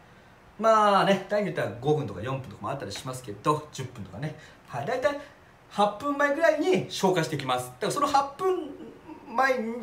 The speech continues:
時に当たりを引いていれば、通常回転数、通常で確率ですよ。通常確率で。で、当たりが引いてれば、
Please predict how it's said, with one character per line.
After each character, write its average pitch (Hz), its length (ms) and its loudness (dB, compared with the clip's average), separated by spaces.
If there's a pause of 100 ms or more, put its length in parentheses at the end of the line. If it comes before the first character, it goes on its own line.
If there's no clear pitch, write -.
時 269 220 -8
に 320 260 -2 (260)
当 180 140 4
た 277 120 4
り 269 60 -4
を 254 120 2
引 254 180 -4
い 202 60 -8
て 233 100 2
い 226 40 6
れ 220 60 4
ば、 - 120 2 (400)
通 214 160 -10
常 202 120 -2
回 196 140 0
転 196 140 -4
数、 135 140 -8 (300)
通 208 180 -6
常 196 140 2
で - 80 -4
確 220 240 -4
率 107 160 -8
で 95 60 -12
す - 80 -14
よ。 139 100 -12 (280)
通 220 200 -8
常 214 100 -2
確 - 220 -4
率 - 120 -6
で。 - 140 -12
で、 170 100 0
当 196 120 0
た 294 100 2
り 311 80 0
が 269 80 -6
引 285 200 -4
い - 20 -2
て - 80 -4
れ 302 80 -2
ば、 - 280 4